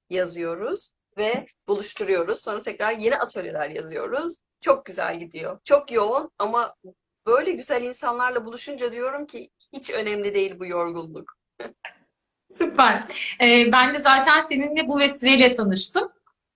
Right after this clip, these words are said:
Speaker 1: Evet,
Speaker 2: Yaptığın
Speaker 1: ben nasıl
Speaker 2: atölyeler sayesinde.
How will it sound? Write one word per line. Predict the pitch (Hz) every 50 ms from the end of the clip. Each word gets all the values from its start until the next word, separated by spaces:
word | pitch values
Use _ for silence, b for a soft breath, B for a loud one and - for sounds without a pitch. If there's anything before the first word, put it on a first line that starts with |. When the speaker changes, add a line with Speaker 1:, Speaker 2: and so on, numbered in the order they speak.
| _ _ _ _ _ _ _ _ _ _ - - - _ _ _ _ _ _ _ _ _ _ _ - - - -
Speaker 1:
Evet, | 262 285 392 480 480 -
Speaker 2:
Yaptığın | - 302 277 269 269 269 277 349
Speaker 1:
ben | -
nasıl | 277 285 320 - - 320
Speaker 2:
atölyeler | 294 277 285 269 269 262 269 269
sayesinde. | 269 - 285 269 262 247 247 247 247 - - 262 240 233 233 254 302 403 - -